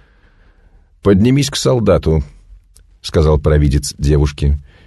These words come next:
«Передай ему, чтобы не стрелял, их немного. И оставайтесь там, пока не позову. Мы справимся без стрельбы». Девушка посмотрела на странника, он кивнул головой.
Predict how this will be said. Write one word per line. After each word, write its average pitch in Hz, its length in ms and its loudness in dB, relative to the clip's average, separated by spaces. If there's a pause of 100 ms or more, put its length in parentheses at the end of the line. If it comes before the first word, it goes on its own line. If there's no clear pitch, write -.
(200)
«Передай 110 480 4
ему, 98 180 2
чтобы 101 300 0
не 107 120 0
стрелял, 87 480 0
их 92 240 -4
немного. 76 500 0 (580)
И - 80 0
оставайтесь 143 580 0
там, 71 280 0
пока 73 240 -2
не 71 100 0
позову. 65 520 -2 (480)
Мы 151 260 2
справимся 95 540 0
без 73 200 0
стрельбы». 60 460 -4 (4000)
Девушка 107 480 2
посмотрела 107 540 2
на 104 100 2
странника, 113 640 0
он 92 200 2
кивнул 98 340 0
головой. 69 520 0